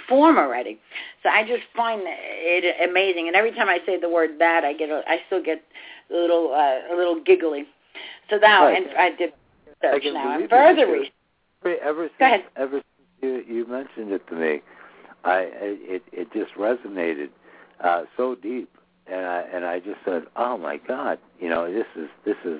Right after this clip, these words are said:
Speaker 2: the key, this is the key to, to all existence is that," you know, and I, and I,
Speaker 1: Actually,
Speaker 2: and I,
Speaker 1: study.
Speaker 2: I'm, I'm sorry, what, what did you say?
Speaker 1: It's one of the secrets.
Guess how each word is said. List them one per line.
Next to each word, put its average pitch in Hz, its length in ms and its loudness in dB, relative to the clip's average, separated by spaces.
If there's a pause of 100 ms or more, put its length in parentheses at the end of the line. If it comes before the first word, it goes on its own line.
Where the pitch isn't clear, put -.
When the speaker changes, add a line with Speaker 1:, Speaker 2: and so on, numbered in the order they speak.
(100)
Speaker 2:
the 85 80 -6
key, 113 420 -4 (540)
this 104 100 -10
is 101 160 -10
the 82 80 -4
key 104 340 -4
to, 80 280 -4 (100)
to 82 160 -4
all 92 260 -2
existence 85 640 -8
is 73 160 -8 (100)
that," 120 400 -4 (160)
you 78 100 -16
know, 73 280 -6 (480)
and 92 120 -2
I, 92 120 -4
and 90 220 -6
I, 92 60 4
Speaker 1:
Actually, 226 360 6
Speaker 2:
and 156 80 2
I, 87 120 -4 (760)
Speaker 1:
study. 160 300 2 (100)
Speaker 2:
I'm, 98 160 -4 (720)
I'm 78 120 -4 (100)
sorry, 80 240 -2
what, 92 340 -4
what 82 220 -2
did 104 60 -4
you - 320 -14
say? - 60 -10 (840)
Speaker 1:
It's 185 180 -2
one 214 180 4
of 185 120 0
the 190 100 2 (180)
secrets. 269 460 -2